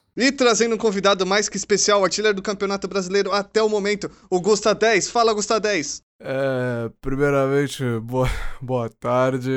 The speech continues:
Speaker 2: É muito bom estar aqui, né? É uma honra participar do programa. E a gente espera aí fazer o melhor possível.
Speaker 1: Excelente!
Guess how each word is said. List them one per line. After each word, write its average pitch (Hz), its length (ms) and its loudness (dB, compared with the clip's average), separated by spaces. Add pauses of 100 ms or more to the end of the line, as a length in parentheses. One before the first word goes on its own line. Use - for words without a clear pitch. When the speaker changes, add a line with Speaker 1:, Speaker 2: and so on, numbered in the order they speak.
(380)
Speaker 2:
É 120 400 -6
muito 127 300 -10
bom 131 200 -4
estar 123 420 -4
aqui, 127 680 -4
né? 117 840 -4
É 123 140 -8
uma 120 360 -4
honra 135 640 -2
participar 127 640 -2
do 120 100 -6
programa. 147 760 -4 (760)
E 101 540 -8
a 117 60 -10
gente 320 220 -10
espera 240 340 -6
aí 226 280 -4 (560)
fazer 359 240 -6
o 311 40 -6
melhor 214 200 -2
possível. 135 680 -6 (380)
Speaker 1:
Excelente! 190 840 0